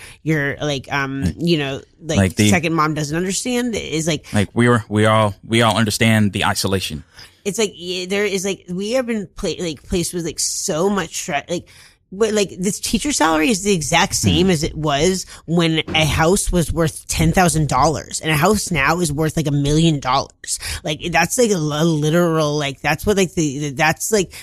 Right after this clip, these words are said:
Speaker 1: the,
Speaker 2: Right.
Speaker 1: the, we have not been any
Speaker 2: Four hundred thousand dollars.
Speaker 1: raise. Like, if people are buying their houses for ten thousand dollars, that's, like, a portion of what it, but now it's a million dollars. Even a year's salary can't buy you a house.
Speaker 2: Right.
Speaker 1: So, like, it, we, like, we are, like, being pushed to these, like, extremes, our generation. And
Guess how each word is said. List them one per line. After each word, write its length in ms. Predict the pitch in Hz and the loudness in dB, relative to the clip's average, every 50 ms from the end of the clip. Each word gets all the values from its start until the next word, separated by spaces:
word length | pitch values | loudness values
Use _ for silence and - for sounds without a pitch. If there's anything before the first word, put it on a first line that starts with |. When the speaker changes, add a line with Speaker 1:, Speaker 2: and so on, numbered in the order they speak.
| - _ | -20 _
Speaker 1:
the, 240 | - 160 160 175 185 156 151 | -10 -4 0 0 0 0 0
Speaker 2:
Right. 280 | 170 175 185 180 175 151 | 0 0 2 0 0 0
Speaker 1:
the, 280 | 175 190 175 175 160 156 135 | 0 0 0 0 -4 -6 -6
we 340 | 170 170 170 - - 208 214 | -8 -2 0 4 4 6 6
have 120 | 226 220 | 4 4
not 220 | 190 202 208 220 220 | 4 2 2 4 2
been 160 | 233 202 202 | 2 2 2
any 0 | |
Speaker 2:
Four 20 | |
hundred 0 | |
thousand 300 | 208 214 202 185 190 190 | 0 0 0 2 2 2
dollars. 140 | 185 175 156 | 2 0 0
Speaker 1:
raise. 680 | 165 170 190 196 165 147 143 143 165 180 - - - - - - - - | 0 2 2 2 2 0 -2 -4 -4 -4 -4 -6 -8 -10 -14 -18 -10 -4
Like, 160 | 175 180 - - | -4 -4 -4 -4
if 180 | - 170 165 | -10 -10 -4
people 220 | - 220 202 214 233 | -2 0 2 4 2
are 60 | 214 | 4
buying 220 | 170 196 185 185 | 4 2 2 2
their 80 | 185 180 | 2 2
houses 220 | 190 190 190 165 151 | 2 2 2 0 -2
for 100 | 170 175 | -4 -6
ten 220 | - - 214 202 | -4 -2 -2 0
thousand 240 | 190 196 170 165 170 | 2 0 0 0 -2
dollars, 320 | 147 139 131 139 147 160 - - - - - _ | -2 -2 -4 -4 -4 -4 -6 -10 -18 -20 -18 _
that's, 220 | - 175 175 - 214 | -4 -4 -4 -2 -2
like, 220 | 202 170 - _ _ - | -2 -2 -2 _ _ 0
a 180 | 180 175 - - _ _ - | 0 0 0 -2 _ _ -4
portion 460 | - - 226 262 262 - - 190 156 | 0 2 4 4 4 2 0 -2 -2
of 180 | 135 147 139 147 | -2 -4 -4 -2
what 160 | 151 143 143 | -2 -2 -2
it, 100 | - - | -2 -4
but 100 | 170 190 | -4 -2
now 160 | 180 185 190 | 0 2 2
it's 140 | 202 202 - | 2 2 2
a 40 | 190 | 0
million 360 | 170 165 175 190 208 208 196 | 2 2 2 4 4 2 2
dollars. 420 | 180 180 175 185 175 170 165 - - _ _ | 2 2 2 2 2 0 -2 -4 -10 _ _
Even 260 | - 202 190 180 208 196 | -4 -2 0 2 2 2
a 40 | |
year's 300 | 196 180 175 185 190 180 | 2 2 2 0 0 0
salary 380 | - - 175 180 185 170 160 160 | 2 2 2 2 2 0 -2 -4
can't 320 | - - - 180 160 143 | -6 -4 -4 -4 -4 -2
buy 140 | - 165 170 170 | 0 0 0 2
you 300 | 165 156 151 151 151 143 | 0 -2 -2 -2 -2 0
a 20 | |
house. 560 | 160 202 196 - - - - - - - - - | -2 -2 -2 -4 -8 -8 -6 -6 -6 -6 -8 -4
Speaker 2:
Right. 220 | 98 101 95 87 - - - - - _ | -4 -2 -2 -2 -4 -8 -12 -14 -14 _
Speaker 1:
So, 480 | _ - - 208 208 175 160 160 156 - - - - _ _ | _ -4 -2 0 0 2 0 -2 -4 -6 -10 -16 -20 _ _
like, 220 | 202 170 165 - - | -4 -4 -4 -4 -4
it, 140 | 180 196 185 | -2 -2 0
we, 340 | 180 214 226 220 - - 175 | 0 0 0 0 -2 -2 -2
like, 140 | 190 175 160 | -4 -4 -2
we 240 | 165 175 202 214 226 | -2 -2 0 2 4
are, 260 | 233 220 196 151 90 - | 4 4 2 0 -2 -6
like, 220 | 151 190 190 165 | -4 -4 -4 -2
being 180 | 175 196 190 175 | -2 -2 -2 0
pushed 460 | - - - 262 233 - - - - | 2 4 4 4 4 2 0 -6 -6
to 80 | 208 | -6
these, 200 | 165 170 165 143 | -4 -4 -4 -4
like, 160 | 156 147 117 123 | -6 -8 -10 -14
extremes, 640 | 139 - - - - - 170 202 208 190 160 131 | -12 -10 -8 -8 -4 -2 2 2 2 2 0 -4
our 140 | 127 110 131 | -8 -12 -10
generation. 560 | 127 139 123 120 123 135 135 - 139 120 101 | -10 -10 -8 -8 -10 -10 -10 -10 -12 -10 -10
And 160 | 110 147 131 | -10 -10 -10